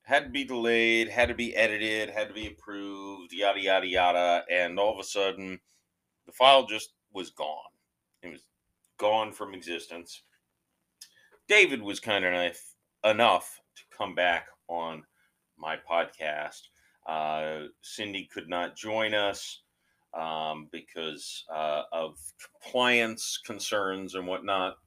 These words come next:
Uh, but Cindy is awesome. Best to her. Uh, and, but anyways, David, just talking about him, uh, he is the, uh, co-host, uh, of Something on My Mind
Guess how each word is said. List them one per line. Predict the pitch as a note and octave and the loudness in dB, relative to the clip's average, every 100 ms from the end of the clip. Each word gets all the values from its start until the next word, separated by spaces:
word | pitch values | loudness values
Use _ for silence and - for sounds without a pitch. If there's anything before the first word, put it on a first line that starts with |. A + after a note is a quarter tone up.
| _ _ _ _ _ - | _ _ _ _ _ -6
Uh, | E2+ D#2 D#2+ E2 | -2 -2 -4 -6
but | D#2+ | -10
Cindy | - A2 G#2 G2 F#2+ F#2+ F#2+ _ | -8 -10 -6 -4 -2 -2 -4 _
is | F#2 F#2 F2 E2+ D#2+ - | -4 -2 -2 -4 -8 -2
awesome. | G2+ G2+ G2 G#2 G2 F#2 - | 6 8 8 4 -2 -4 2
Best | F#2 F2+ - - - | 4 2 -4 -16 -14
to | - F2+ D#2+ - | -10 -8 -10 0
her. | D3 D3 C#3+ C3 - _ - - _ - | 4 6 4 2 -4 _ -20 -20 _ 0
Uh, | G#2 G#2 G#2 - | 4 6 4 2
and, | A#2 A2+ | 0 2
but | C#3+ | 4
anyways, | F3+ F3+ G#2 - | 6 6 2 2
David, | C3 E3 C3+ A#2+ - - - _ - | 4 4 2 -2 -6 -20 -20 _ -8
just | C3 | 0
talking | C#3+ C3+ B2 | 4 4 4
about | A#2 A2 - | 6 6 6
him, | C3+ C3 G#2+ B2 - _ _ _ | 0 2 2 -2 -12 _ _ _
uh, | G2+ G2+ G#2 G#2 | 2 2 2 0
he | G#2 B2+ B2 | -2 -2 -2
is | A2 G#2 | -4 -8
the, | G#2+ G#2+ G#2 | -8 -2 4
uh, | G2+ G2+ G2 - _ _ _ _ _ _ | 6 6 4 0 _ _ _ _ _ _
co-host, | - D3 C3 C3 C#3 - - | -2 0 0 0 -2 -10 -6
uh, | G#2+ G#2 G2+ G2 G2 F#2+ F#2+ | 0 4 4 6 4 2 -2
of | G2+ G2+ - | -2 -2 -4
Something | - D3+ D3+ D3+ C3+ | -4 -4 -4 -4 -2
on | B2+ | -2
My | A#2 A#2 | 0 -2
Mind | A2 A2 A#2 A2 F#2+ E2+ | -2 -2 0 -2 -6 -12